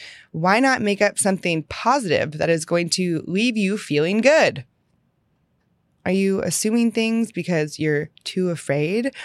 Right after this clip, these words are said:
or too invulnerable to ask?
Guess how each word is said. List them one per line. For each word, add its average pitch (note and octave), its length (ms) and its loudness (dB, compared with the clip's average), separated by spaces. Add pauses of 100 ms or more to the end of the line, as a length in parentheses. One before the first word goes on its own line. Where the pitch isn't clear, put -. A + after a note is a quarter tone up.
(160)
or D#3+ 240 0 (160)
too F#3+ 340 -2
invulnerable E3+ 720 -2
to - 220 -8
ask? D3+ 440 0